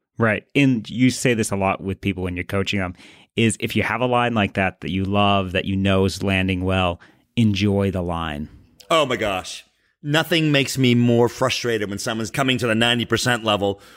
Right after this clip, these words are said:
Speaker 2: When they say something that is so awesome, I'm, like, listening to them like,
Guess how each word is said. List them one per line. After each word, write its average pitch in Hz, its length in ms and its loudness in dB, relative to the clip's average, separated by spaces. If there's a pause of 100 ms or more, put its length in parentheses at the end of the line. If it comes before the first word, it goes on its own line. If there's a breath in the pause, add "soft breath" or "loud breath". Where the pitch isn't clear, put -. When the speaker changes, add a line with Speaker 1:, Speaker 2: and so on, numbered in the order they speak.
Speaker 2:
When 127 140 0
they 135 100 2
say 147 240 0
something 131 340 -2
that 117 160 4
is 107 80 0
so 147 560 2
awesome, 175 540 0 (840)
I'm, 147 100 -2
like, 143 200 0
listening 147 240 -2
to 113 80 -6
them 92 100 -6
like, 80 160 -12